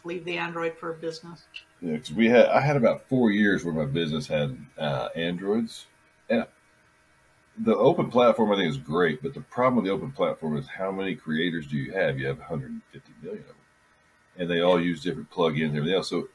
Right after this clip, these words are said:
Speaker 2: I don't like the idea of the Android phone where you have to actually, "Oh, this guy sent me a link. Oh, well, let me go download this player." You bring it in. "Oh, this needs a plug-in app to hear the ba-, oh, let me go plug that in."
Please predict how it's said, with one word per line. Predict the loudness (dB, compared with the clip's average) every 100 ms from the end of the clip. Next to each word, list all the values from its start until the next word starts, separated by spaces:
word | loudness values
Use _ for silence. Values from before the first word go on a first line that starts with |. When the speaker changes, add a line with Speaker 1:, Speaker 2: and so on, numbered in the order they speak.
| _ -2
Speaker 2:
I | -2
don't | 2 2 2
like | 0 0
the | 0 2
idea | 2 2 -2
of |
the | -2 -2
Android | -4 -4 -6
phone | -6 -6 -4
where | -4
you | -4
have | -4 -4
to | -8
actually, | -6 -6 -8 -16 -18 _ _ _ _ _
"Oh, | 6 8 8 6
this | -2
guy | 2 0
sent | 2 2
me | 2
a |
link. | 4 2 0 2
Oh, | 2 2
well, | 0
let | 2
me | 4
go | 4
download | 4 4 4 0
this | 0 -4
player." | -8 0 0 2 -2 -4 _ _ _ _ _ _ _
You | -12 -10
bring | -6 -6
it | -4
in. | -2 -4 -2
"Oh, | 6 6
this | 6 2
needs | 0
a |
plug-in | 2 8 8 8 6
app | 4 4
to | -2
hear | 0
the | 0
ba-, | 4 4
oh, | 8 8
let | 8
me | 2
go | -2
plug | -2 -2
that | 6 6 6
in." | 0 -8 -14